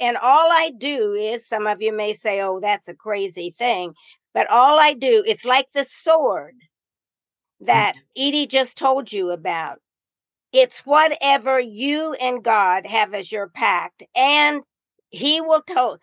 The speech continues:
Speaker 1: I found this at the gym. "Show me the desires of your heart and I will show you the way." So you don't have to know everything. And that's what Edie is telling you. She's giving you some fabulous tips,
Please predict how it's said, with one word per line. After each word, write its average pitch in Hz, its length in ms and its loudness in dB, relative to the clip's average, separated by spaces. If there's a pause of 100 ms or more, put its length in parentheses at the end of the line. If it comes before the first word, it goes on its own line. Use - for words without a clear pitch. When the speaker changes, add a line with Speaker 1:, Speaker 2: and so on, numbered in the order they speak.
(200)
Speaker 1:
I 277 120 0
found 247 320 0
this 262 280 0
at 247 120 -4
the 254 100 0
gym. 196 560 -4 (100)
"Show 247 200 0
me 240 120 -4
the 226 120 -2
desires 233 500 0
of 208 140 -6
your 233 180 0
heart 254 360 0
and 226 80 -6
I 233 140 2
will 247 140 -8
show 220 300 -4
you 233 220 -4
the 254 120 -2
way." 277 440 -2 (460)
So 269 640 4
you 254 200 -2
don't 311 240 2
have 285 280 0
to 247 120 -4
know 202 240 -4
everything. 196 600 -4
And 220 140 -2
that's 311 260 0
what 277 200 4
Edie 214 500 -4
is 180 180 -8
telling 220 460 0
you. 185 200 -2
She's 262 320 -6
giving 262 380 0
you 214 160 -4
some 190 260 -10
fabulous 220 720 -2
tips, - 440 -6